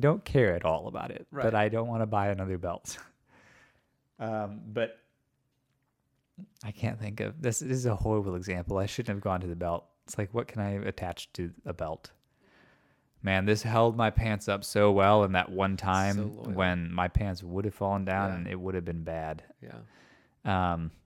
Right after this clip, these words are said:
Speaker 2: What about,
Speaker 1: um,
Speaker 2: what about relationships then?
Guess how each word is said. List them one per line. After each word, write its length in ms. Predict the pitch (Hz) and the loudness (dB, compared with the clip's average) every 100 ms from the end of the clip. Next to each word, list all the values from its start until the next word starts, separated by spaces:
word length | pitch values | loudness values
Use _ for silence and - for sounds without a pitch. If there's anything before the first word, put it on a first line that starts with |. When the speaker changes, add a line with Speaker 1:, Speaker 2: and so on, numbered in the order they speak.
| _ _ _ _ _ _ - _ _ _ _ _ _ _ _ _ _ _ _ | _ _ _ _ _ _ -20 _ _ _ _ _ _ _ _ _ _ _ _
Speaker 2:
What 100 | 151 | -6
about, 240 | 160 170 92 | 0 0 -2
Speaker 1:
um, 100 | 95 | -4
Speaker 2:
what 80 | 147 | -4
about 180 | 151 123 | -2 -2
relationships 680 | 131 123 113 107 - - - | -2 -4 -6 -12 -14 -14 -14
then? 260 | 92 101 | -14 -16